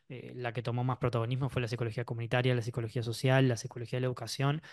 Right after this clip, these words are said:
y más tarde fue que la clínica se animó a acercarse un poco más, al punto que hoy en día, ya planteaba, existen ciertas líneas difusas entre qué es un tipo de psicología y qué es otra,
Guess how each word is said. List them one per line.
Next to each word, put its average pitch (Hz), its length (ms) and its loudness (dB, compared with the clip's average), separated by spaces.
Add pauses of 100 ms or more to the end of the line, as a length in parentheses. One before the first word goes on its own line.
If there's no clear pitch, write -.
(140)
y 139 80 0
más 123 160 -2
tarde 131 300 4
fue 131 140 2
que 135 80 -2
la 127 120 2
clínica 127 340 0
se 123 140 -2
animó 131 500 6
a - 60 -6
acercarse 123 420 -2
un 120 80 -4
poco 120 200 0
más, 151 220 4 (600)
al 143 160 2
punto 147 260 6
que 135 80 6
hoy 131 120 8
en 127 100 2
día, 139 480 8 (640)
ya - 180 -6
planteaba, 127 680 2 (240)
existen 131 420 2
ciertas 123 360 0
líneas 131 500 -2
difusas 135 600 -2
entre 120 280 -4
qué 117 180 0
es - 300 -8 (140)
un 131 100 0
tipo 123 200 2
de 110 60 -2
psicología 123 400 -2
y 120 60 -2
qué 123 100 -2
es 117 120 0
otra, 135 300 0